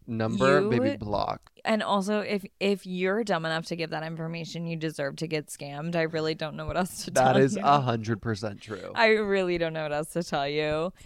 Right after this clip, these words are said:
Speaker 2: Um,
Speaker 1: Imagine
Speaker 2: so
Speaker 1: getting
Speaker 2: no.
Speaker 1: scammed on Grindr. Fast forward to me tomorrow.
Speaker 2: And literally. <laughs> So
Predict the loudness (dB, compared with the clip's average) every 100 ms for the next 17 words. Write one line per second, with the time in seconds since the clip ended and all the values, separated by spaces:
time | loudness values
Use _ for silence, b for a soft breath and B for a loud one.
0 | B B _ 2 4 2 0 -4 -6 -6
1 | -4 -2 -2 -4 -6 -8 -12 -12 -16 -18
2 | -16 -14 -14 -20 _ -14 -12 -10 -10 -8
3 | -8 -10 -10 -16 -16 -18 -12 -8 -2 4
4 | 6 4 0 -16 -20 -20 -20 _ _ _
5 | _ _ _ _ -14 -12 -14 -18 B -2
6 | 2